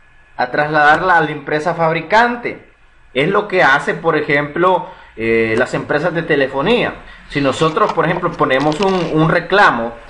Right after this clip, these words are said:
de un teléfono que tiene defecto de fábrica, no crea que la empresa donde compramos el teléfono se hace responsable. No, se hace responsable la fabricante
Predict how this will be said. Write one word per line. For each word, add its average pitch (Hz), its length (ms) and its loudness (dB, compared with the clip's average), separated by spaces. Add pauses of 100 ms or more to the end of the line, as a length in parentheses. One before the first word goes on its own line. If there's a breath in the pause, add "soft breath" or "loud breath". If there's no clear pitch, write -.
(100 loud breath)
de 117 160 0
un 143 200 0
teléfono 165 520 2
que 123 100 -4
tiene 135 240 0
defecto 156 460 0
de 180 100 2
fábrica, 190 800 0 (200)
no 226 260 2
crea 180 380 2
que 160 100 0
la 156 80 2
empresa 165 380 0
donde 151 200 -2
compramos 151 460 0
el 139 120 -4
teléfono 131 520 0
se 139 80 -2
hace 135 160 0
responsable. 101 840 0
No, 135 320 2
se - 80 -12
hace 123 160 -4
responsable 190 560 0
la 170 160 0
fabricante 165 1000 -2